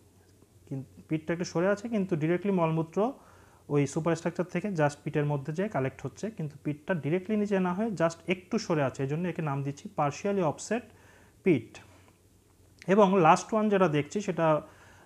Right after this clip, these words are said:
সুপারস্ট্রাকচার থেকে বেশ দূরে পিটটা, এবং এখানে একটা প্যান বসানো আছে এবং একটা পাইপের মাধ্যমে,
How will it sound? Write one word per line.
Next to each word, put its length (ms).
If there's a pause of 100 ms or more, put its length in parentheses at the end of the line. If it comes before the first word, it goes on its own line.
সুপারস্ট্রাকচার 580
থেকে 200
বেশ 320 (100)
দূরে 400 (500)
পিটটা, 460 (100)
এবং 280
এখানে 420 (480)
একটা 240
প্যান 360
বসানো 320
আছে 180
এবং 220
একটা 240
পাইপের 380
মাধ্যমে, 680